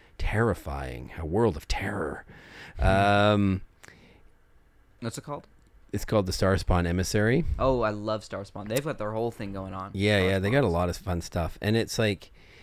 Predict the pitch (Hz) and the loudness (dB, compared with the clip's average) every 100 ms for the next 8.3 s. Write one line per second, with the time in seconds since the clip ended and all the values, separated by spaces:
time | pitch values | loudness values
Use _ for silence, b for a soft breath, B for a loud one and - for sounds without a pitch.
0 | B - 107 95 87 - 113 104 92 80 | B -2 0 0 -2 0 4 4 4 0
1 | 92 87 - 95 104 101 90 - 92 - | 0 -2 -2 -2 0 0 -2 -2 -2 0
2 | 104 95 90 - 82 80 92 90 - - | 0 2 0 -2 -4 0 0 -2 -4 -8
3 | - B B - 104 82 95 95 101 90 | -10 B B 2 2 2 0 2 0 -2
4 | 92 85 92 92 85 80 - - B B | -2 2 2 4 2 0 -6 -12 B B
5 | 92 87 107 101 92 - 78 78 98 107 | 0 2 4 4 2 -2 -10 -2 2 4
6 | 95 71 - - - 82 82 80 80 78 | 4 2 -6 -8 -6 -6 -4 -4 -4 -6
7 | 90 73 - 76 71 76 73 71 - 67 | -8 -6 -6 -4 -4 -4 -2 -2 -2 -4
8 | 64 65 | -8 -8